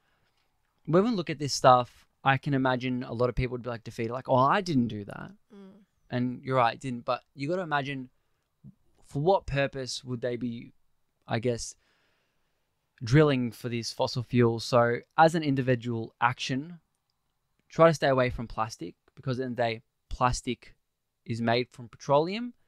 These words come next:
Speaker 1: So that's something we can do immediately today, tomorrow, yesterday, is to stop using plastic, use alternatives. We've got our metal drink bottle here. Um, we, to store our fruit, it's all just in baskets, which is like a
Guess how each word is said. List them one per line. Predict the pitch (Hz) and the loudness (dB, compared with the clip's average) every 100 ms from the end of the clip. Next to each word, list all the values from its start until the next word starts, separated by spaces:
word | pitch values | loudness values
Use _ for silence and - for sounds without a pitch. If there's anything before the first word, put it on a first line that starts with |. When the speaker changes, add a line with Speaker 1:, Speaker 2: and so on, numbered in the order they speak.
| _ _ | _ _
Speaker 1:
So | - | 0
that's | 139 - | 0 2
something | 147 147 123 | 0 2 2
we | 139 | 2
can | 131 | 2
do | 131 | 0
immediately | 127 123 123 127 131 120 | 2 0 -2 -2 -6 -8
today, | - 123 120 117 120 | -6 -4 -4 -6 -12
tomorrow, | 127 117 117 117 | -8 -6 -6 -8
yesterday, | 113 113 - 120 110 104 120 - | -8 -8 -6 -4 -4 -6 -12 -14
is | 110 | -8
to | 120 | -6
stop | - 127 127 | 8 8 8
using | 123 120 117 117 110 | 2 -2 -2 -10 -2
plastic, | 127 131 - 123 | 0 2 -2 -10
use | 107 | -6
alternatives. | 104 - 139 143 135 139 - _ _ _ 123 | -6 -4 -2 -2 -2 -8 -10 _ _ _ -10
We've | 113 | 0
got | 127 117 | 0 0
our | 117 | -2
metal | 117 123 117 | 2 2 2
drink | 110 127 - | -4 -10 -4
bottle | 123 117 | -2 -4
here. | 127 147 139 135 - _ _ - | -2 4 6 4 -4 _ _ -10
Um, | 113 113 113 113 - _ _ 196 | -6 -6 -8 -12 -16 _ _ -10
we, | 120 120 117 117 110 107 _ - | -4 -2 -4 -8 -12 -16 _ -18
to | - 120 | -10 -8
store | - 139 131 | -4 0 0
our | 117 | 0
fruit, | - - 151 147 _ | -6 -6 -6 -6 _
it's | - - | -18 -6
all | 123 117 | -6 -6
just | 120 - - | -10 -14 -8
in | 123 117 110 - _ - | -6 -6 -12 -18 _ -4
baskets, | 127 147 - 156 - | 0 0 -2 -10 -14
which | 120 123 | -20 -20
is | |
like | 117 | -20
a | - | -20